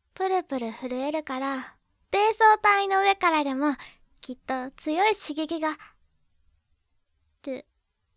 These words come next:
あれ？お兄さん嬉しくないの？そんなことされたら出ちゃいます？出そうになったらやめればいいでしょ？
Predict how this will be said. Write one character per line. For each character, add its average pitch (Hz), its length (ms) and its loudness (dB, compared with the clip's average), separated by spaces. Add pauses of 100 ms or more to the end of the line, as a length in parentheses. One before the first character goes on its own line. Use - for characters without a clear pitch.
(140)
あ 269 120 -4
れ？ 320 240 2 (560)
お 311 60 -6
兄 370 240 0
さ 285 240 -4
ん 254 60 -4
嬉 381 200 2
し - 100 -4
く 302 140 -6
な 339 180 -2
い 320 60 -2
の？ 262 240 -8 (2000)
そ 330 280 -4
ん 359 80 -2
な 381 120 6
こ 403 160 0
と 349 160 -2
さ 285 160 -4
れ 262 140 -4
た 269 160 -6
ら 233 180 -8
出 311 160 -4
ち - 120 -8
ゃ 339 60 -2
い 277 80 -4
ま 240 200 -8
す？ 262 280 -10 (1000)
出 254 260 -2
そ 453 140 4 (100)
う 370 40 4
に 294 100 2
な 277 160 4
っ - 100 -4
た 247 120 2
ら 233 100 0
や 226 140 0
め 339 180 8
れ 381 100 12
ば 277 160 4
い 240 100 0
い - 20 -4
で 214 100 -6
し 262 160 -8
ょ？ 415 100 0